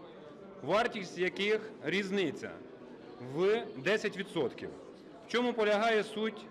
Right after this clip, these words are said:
даної корупційної дії і даних, без-, даної бездіяльності саме комунального підприємства? Це ліки, які направлені на соціальну сферу, ліки, які за-, направлені в першу чергу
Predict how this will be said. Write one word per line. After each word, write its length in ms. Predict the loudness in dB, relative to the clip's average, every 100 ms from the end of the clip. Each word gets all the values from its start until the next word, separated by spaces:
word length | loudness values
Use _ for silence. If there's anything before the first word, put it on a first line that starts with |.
| -4
даної 420 | 2 2 4 2
корупційної 760 | 2 0 0 -2 0 2 0
дії 380 | 0 0 0 0
і 40 |
даних, 340 | 0 2 0 -2 -6 -6
без-, 180 | -2
даної 260 | 0 0 0
бездіяльності 640 | -2 -2 2 2 2 -4 -4
саме 240 | -2 0
комунального 500 | 0 0 2 2 0
підприємства? 640 | -2 -2 0 0 -4 -10 -14 -16 -18 -18 -16 -16 -6
Це 180 | 2 4
ліки, 480 | 4 2 2 0 2
які 260 | 0 2 2
направлені 680 | 0 2 4 4 4 4 4
на 320 | 4 2 0
соціальну 640 | -4 0 4 4 4 2
сферу, 480 | -2 0 2 4 0 -6 -8
ліки, 280 | -4 -2 0
які 240 | 0 2
за-, 140 | 2 2
направлені 680 | 2 0 4 4 4 2 0
в 80 | 0
першу 380 | 2 2 2
чергу 480 | -2 0 2 2 0